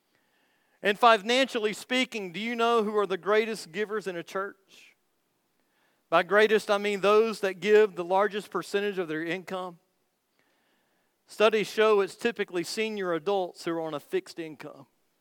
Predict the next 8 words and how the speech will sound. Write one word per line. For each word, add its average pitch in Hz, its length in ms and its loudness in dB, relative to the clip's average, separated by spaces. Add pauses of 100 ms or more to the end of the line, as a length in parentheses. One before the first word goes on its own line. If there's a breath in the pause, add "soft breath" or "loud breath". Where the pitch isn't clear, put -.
(1200)
They're 214 260 6
the 202 100 6
ones 202 400 2
that 185 160 4
are 180 100 0
the 170 120 -4
best 196 500 0 (380 soft breath)
tithers, 185 500 4